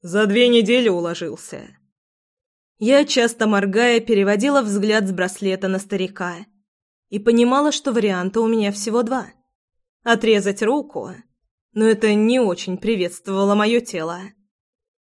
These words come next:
или идти к Львовскому за ключом. Эта идея мне категорически не нравилась.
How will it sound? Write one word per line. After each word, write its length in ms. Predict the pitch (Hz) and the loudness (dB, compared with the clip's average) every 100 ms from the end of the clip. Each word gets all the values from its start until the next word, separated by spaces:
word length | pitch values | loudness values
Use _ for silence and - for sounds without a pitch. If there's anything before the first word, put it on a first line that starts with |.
| _ _ | _ _
или 380 | 311 349 370 359 | 0 6 6 6
идти 320 | 349 - 269 | 2 -2 -2
к 100 | 294 | 2
Львовскому 640 | 311 208 180 - - 240 240 | 0 2 -2 -6 -4 -2 -2
за 100 | 247 | -4
ключом. 640 | 214 170 - 151 170 208 _ _ _ _ _ _ _ | -6 -8 -12 -14 -16 -20 _ _ _ _ _ _ _
Эта 440 | 190 208 - 285 220 | 0 2 4 2 2
идея 320 | 170 175 175 | 0 -2 -2
мне 220 | 185 208 | 0 0
категорически 920 | 202 226 226 196 202 185 196 220 - 226 | 0 -4 -2 0 0 -2 -8 -12 -6 -2
не 160 | 233 | 0
нравилась. 800 | 240 208 170 151 147 208 - - | 0 -2 -6 -10 -10 -12 -12 -12